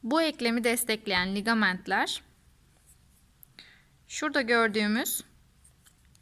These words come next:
ligamentum collaterale carpi radiale. Radius'un processus styloideus'undan os scaphoideum'un lateral tarafına doğru uzanan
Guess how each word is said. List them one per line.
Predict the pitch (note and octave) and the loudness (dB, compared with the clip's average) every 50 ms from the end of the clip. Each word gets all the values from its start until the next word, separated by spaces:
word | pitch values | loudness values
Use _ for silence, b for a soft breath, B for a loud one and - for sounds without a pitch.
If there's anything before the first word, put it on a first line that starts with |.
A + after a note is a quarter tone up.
| _ _ _ _ _ _ _ _ _ _ _ _ _ _ _ _ _ _ _ - A#3+ | _ _ _ _ _ _ _ _ _ _ _ _ _ _ _ _ _ _ _ -6 -4
ligamentum | B3 A#3+ C#4 D4 D4+ D#4+ D#4+ D#4 D#4 - - C#4+ D4 E4 - - | -2 2 2 4 4 4 4 4 2 0 -2 -2 -4 -4 -4 -2
collaterale | - D4 C#4+ C#4+ C#4 C#4 C#4+ - D#4 C#4+ C#4+ C#4+ C#4+ C4 B3 B3 C4+ C4 - | 2 2 2 2 2 0 0 0 0 2 4 4 4 4 4 2 -2 -2 0
carpi | D4+ C4+ - - - - C#4 A#3+ | 2 4 4 2 2 0 0 0
radiale. | A3+ G#3+ F#3+ G#3 G#3 G3 F#3 F3 E3 - - - _ _ _ - B B B B B B B B B _ _ _ _ _ _ _ _ - A#3 | 0 0 0 0 2 2 2 2 0 -2 -10 -16 _ _ _ -20 B B B B B B B B B _ _ _ _ _ _ _ _ -2 0
Radius'un | B3+ C4+ C4 F4+ G4 G4 F#4 - - B3 C#4 A#3 - - | 2 2 4 4 2 2 2 2 0 0 -2 -2 -4 -6
processus | - - C4+ C4+ C4+ - - D#4+ D#4 - D#4 D#4 - | -4 0 0 2 2 2 0 0 -2 -2 -2 -2 -2
styloideus'undan | - - C#4 - - C4 B3+ C4+ C4 C4 B3 C#4 C#4 C4+ - - A#3+ A3 G#3+ G3 G3 F#3 F#3 F#3 F#3 - - - _ _ b b b b b b b b b _ - | -2 -2 -2 -2 -2 -2 0 0 -2 -2 -2 -2 0 0 0 0 2 2 0 2 0 0 -2 -4 -8 -12 -16 -20 _ _ b b b b b b b b b _ -8
os | - - B3 D4 D4+ | -2 0 2 2 2
scaphoideum'un | - - - - - - C4 B3+ B3+ - C#4 C4+ C4+ C4+ B3+ C#4+ C#4+ C#4 A#3+ A3+ A#3 C4 D#4 - - - - - - _ - | 2 2 0 -2 -2 -2 -2 -4 -2 0 0 0 0 0 0 0 0 0 0 0 0 -2 -2 -6 -10 -18 -20 -20 -18 _ -6
lateral | A3 A#3 A#3+ A#3 A#3+ C4+ B3 C4 C4 C4 | -2 -2 -2 0 0 2 4 4 4 2
tarafına | - - B3 A3 G#3 G#3+ - G3 G3 G3 G3 | 2 0 0 0 0 -2 -4 -4 -4 -2 0
doğru | A3+ G#3+ G3+ G3+ A#3 | 0 0 0 0 0
uzanan | G#3+ - A#3+ G#3 G#3+ G3 F#3+ F#3+ G#3 B3+ D4 | -2 -2 -2 -2 -2 0 0 0 0 -2 -2